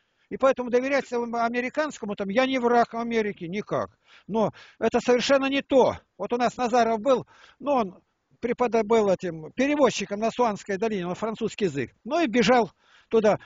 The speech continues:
Но когда оказался там, да ещё ты поступил там в Сорбонну какую-то, я, говорит, на глазах теперь увидел, вернулся в Россию. Это совершенно не то. Не то. И где, вот сейчас возьмите, где какая беда нету, это, чем американцы-то лучше-то?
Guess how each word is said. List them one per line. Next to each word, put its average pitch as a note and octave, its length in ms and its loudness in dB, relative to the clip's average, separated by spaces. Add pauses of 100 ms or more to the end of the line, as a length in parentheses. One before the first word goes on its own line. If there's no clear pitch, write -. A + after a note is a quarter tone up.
Но A#3+ 140 2
когда B3 240 2
оказался A3+ 520 0
там, C#4 300 0
да G3+ 80 -2
ещё A3 180 -4
ты G3+ 140 -14
поступил A3 500 -6
там D#3+ 240 -6
в - 80 -20
Сорбонну A3+ 600 0
какую-то, F3+ 500 -6 (260)
я, A3+ 220 2
говорит, G#3+ 180 -4
на G#3+ 160 -8
глазах A3 380 0
теперь A3 280 -6
увидел, G3+ 300 -2
вернулся G3+ 460 -2
в - 20 -6
Россию. F#3+ 340 0
Это G#3+ 180 0
совершенно B3+ 600 0
не B3+ 140 -2
то. D3+ 380 0 (680)
Не B3 180 -4
то. G3 320 2 (320)
И A3 160 -6
где, G#3+ 220 -8 (180)
вот A#3+ 140 -2
сейчас C4+ 340 0
возьмите, A#3 460 -2
где A#3+ 220 0
какая B3 380 2
беда B3 340 0
нету, A#3+ 440 -2 (140)
это, F3+ 320 -6 (180)
чем D4+ 320 -2
американцы-то A#3 640 -2
лучше-то? B2+ 480 -4